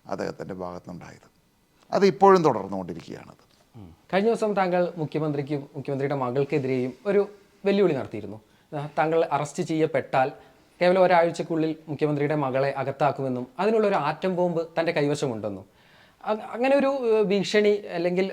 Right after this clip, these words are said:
Speaker 2: ഒരു, ഏഹ്, വെല്ലുവിളി നടത്തുമ്പോൾ ഈ പുറത്തുനിന്ന് അത് കേൾക്കുന്ന ആൾക്കാർക്ക് താങ്കൾ അത് കൂടുതൽ വിശദീകരിക്കാതിരിക്കുമ്പം അതെന്തോ ഒരു,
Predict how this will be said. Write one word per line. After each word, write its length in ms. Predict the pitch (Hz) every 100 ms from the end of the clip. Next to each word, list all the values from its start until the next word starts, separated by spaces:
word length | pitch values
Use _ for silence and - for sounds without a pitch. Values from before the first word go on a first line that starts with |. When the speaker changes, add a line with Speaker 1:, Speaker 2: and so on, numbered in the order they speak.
| 190
Speaker 2:
ഒരു, 140 | 185 185 185 185
ഏഹ്, 120 | 180 175
വെല്ലുവിളി 280 | 180 180 175
നടത്തുമ്പോൾ 500 | 151 151 185 143 143 156 - _ - 185
ഈ 40 | 185
പുറത്തുനിന്ന് 360 | 185 180 226 214
അത് 80 | 220
കേൾക്കുന്ന 400 | 185 180 180 214 196
ആൾക്കാർക്ക് 460 | 175 180 170 143 147 160 156
താങ്കൾ 180 | 180 196
അത് 80 | 196 202
കൂടുതൽ 220 | 180 202 180
വിശദീകരിക്കാതിരിക്കുമ്പം 1120 | 180 180 196 202 202 196 190 170 156 175 165 - -
അതെന്തോ 300 | 233 269 240 247
ഒരു, 120 | 233